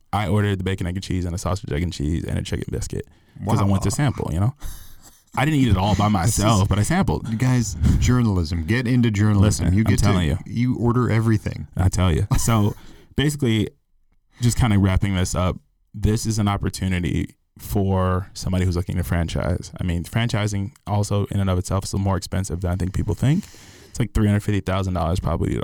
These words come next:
Speaker 1: open a franchise, like a
Speaker 2: Open any,
Speaker 1: Rise.
Speaker 2: yeah, you gotta have a lot of money in the bank to open any
Speaker 1: Yeah.
Speaker 2: restaurant.
Speaker 1: So, but I do think that there are some people who have that money just kinda laying around. Shout out to you if you're that person. Um, and this would be an investment that I think would pay off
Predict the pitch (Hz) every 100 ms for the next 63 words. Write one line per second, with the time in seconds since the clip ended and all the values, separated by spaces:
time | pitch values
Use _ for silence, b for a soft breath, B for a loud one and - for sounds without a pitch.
0 | - - - - 64 - 62 55 - -
1 | 151 - 120 117 120 104 101 95 98 135
2 | 156 143 123 127 127 117 117 113 95 76
3 | 90 82 95 95 - 87 76 58 73 -
4 | - - - - 123 113 117 127 113 131
5 | 143 120 110 101 101 98 95 92 95 98
6 | 95 101 92 90 90 95 87 - 90 85
7 | 85 - - - - - 117 135 131 127
8 | - - 107 92 - 87 117 117 - -
9 | 101 101 - 135 143 127 135 B B B
10 | B - 98 98 90 - 101 95 98 101
11 | 101 92 95 90 90 82 - 85 92 92
12 | 76 - - 50 50 -